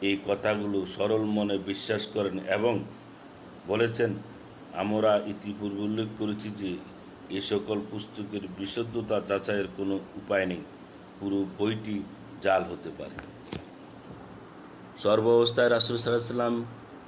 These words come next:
এই দেহ, উম, মুবারক দেহ দশ দিন দাফনবিহীন রাখা, হাজার হাজার ইহুদি ইসলাম গ্রহণ, দশ দিন খানা খাওয়ানো ইত্যাদি সকল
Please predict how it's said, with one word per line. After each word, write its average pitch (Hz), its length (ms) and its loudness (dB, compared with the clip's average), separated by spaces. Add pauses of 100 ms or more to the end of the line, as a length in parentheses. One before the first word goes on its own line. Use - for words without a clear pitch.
(300)
এই 98 160 -2
দেহ, 110 200 4
উম, 101 560 -2 (640)
মুবারক 113 480 6 (100)
দেহ 117 280 4 (100)
দশ 107 340 4
দিন 110 240 2
দাফনবিহীন 107 840 2
রাখা, 104 420 2 (440)
হাজার 113 320 4
হাজার 110 480 2
ইহুদি 107 260 2
ইসলাম 113 340 0
গ্রহণ, 107 380 2 (380)
দশ 104 240 4
দিন 104 220 0
খানা 107 360 2
খাওয়ানো 110 320 2
ইত্যাদি 104 560 0
সকল 107 420 0